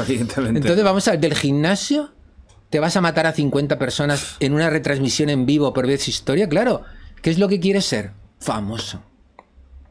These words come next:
Speaker 2: Es un don nadie y de pronto se convierte de nuevo en un referente para todos aquellos que,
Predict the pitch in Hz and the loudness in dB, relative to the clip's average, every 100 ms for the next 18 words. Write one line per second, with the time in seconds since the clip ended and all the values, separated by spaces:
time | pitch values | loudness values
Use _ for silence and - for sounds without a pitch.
0 | _ - - - - 165 165 - - - | _ -20 -20 -20 -4 -2 -2 -4 -14 -20
1 | - 156 156 156 156 151 175 190 220 285 | -4 0 2 2 2 2 2 2 2 -2
2 | - _ _ _ 131 120 110 135 139 139 | -12 _ _ _ -2 -2 0 -2 -2 -2
3 | 139 127 139 135 143 123 135 127 127 123 | -2 0 -2 0 0 0 0 2 0 -2
4 | 135 139 127 131 139 117 107 120 123 - | -4 -2 -2 -2 -2 -2 -2 -4 -4 -6
5 | 131 143 139 151 - 113 | -2 0 0 -2 -4 -8